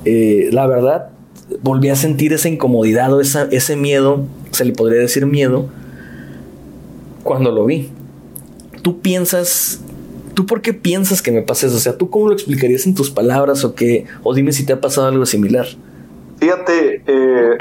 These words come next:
Speaker 2: dentro de los miedos, yo me dediqué a hacer mi tarea porque,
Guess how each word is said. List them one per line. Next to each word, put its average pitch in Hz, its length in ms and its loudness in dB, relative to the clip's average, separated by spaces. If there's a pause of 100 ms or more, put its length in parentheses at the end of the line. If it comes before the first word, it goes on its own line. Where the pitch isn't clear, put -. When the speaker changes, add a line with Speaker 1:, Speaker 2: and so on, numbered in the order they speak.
(140)
Speaker 2:
dentro 147 380 -2
de 143 60 0
los 135 260 -2
miedos, 196 500 2
yo 131 140 2
me 147 140 0
dediqué 127 300 2
a - 20 -2
hacer 131 220 -2
mi 135 100 0
tarea 131 320 2
porque, 117 560 2